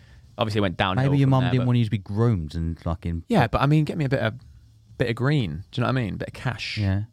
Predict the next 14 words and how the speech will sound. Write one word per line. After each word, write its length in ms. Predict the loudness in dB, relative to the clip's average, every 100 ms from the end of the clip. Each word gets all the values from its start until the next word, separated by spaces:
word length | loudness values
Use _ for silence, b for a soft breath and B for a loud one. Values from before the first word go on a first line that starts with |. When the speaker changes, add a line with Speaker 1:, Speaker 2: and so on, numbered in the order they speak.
| _ -2
Speaker 2:
I 140 | 2
was 220 | 2 2
in 80 | 4
the 80 | 2
Blue 260 | 4 4
Water 340 | 4 4 2 2
Pamphlet. 520 | 2 2 0 -4 -6 _ -4
Do 80 | 0
you 20 |
know 40 |
the 80 | 0
Plam-, 320 | 0 2 2 0 -8
Pamphlet 500 | -4 -2 -2 -6 -12 -14
from, 280 | -6 -6